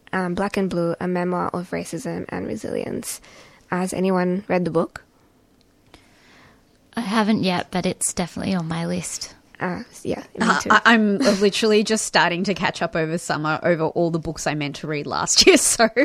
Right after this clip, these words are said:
Speaker 1: Yeah, this
Speaker 3: this
Speaker 1: is,
Speaker 3: is,
Speaker 1: this
Speaker 3: this
Speaker 1: is
Speaker 3: is on my
Speaker 1: first on
Speaker 3: list.
Speaker 1: my list. Um, my partner just read it and says it's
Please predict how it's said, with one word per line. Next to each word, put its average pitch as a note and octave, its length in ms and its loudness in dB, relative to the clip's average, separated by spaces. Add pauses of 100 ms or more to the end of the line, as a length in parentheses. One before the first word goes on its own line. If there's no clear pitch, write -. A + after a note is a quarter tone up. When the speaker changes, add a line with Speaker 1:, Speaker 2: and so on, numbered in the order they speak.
Speaker 1:
Yeah, A3 320 0
this - 200 -12
Speaker 3:
this A3 120 2
Speaker 1:
is, B3+ 120 2
Speaker 3:
is, A#3+ 140 0
Speaker 1:
this G3+ 120 -10
Speaker 3:
this G#3+ 220 -2
Speaker 1:
is A3+ 60 0
Speaker 3:
is F#3 80 -2
on E3+ 100 -2
my F#3+ 140 -2
Speaker 1:
first G3+ 120 -6
on G3 60 0
Speaker 3:
list. G3+ 100 0
Speaker 1:
my F#3 80 -2
list. F3 460 -6
Um, F#3 440 -6 (200)
my F#3+ 140 -4
partner F3+ 320 -6
just F3 180 -6
read E3+ 220 -6
it E3 240 -8
and F3 180 -6
says E3+ 260 -10
it's - 320 -10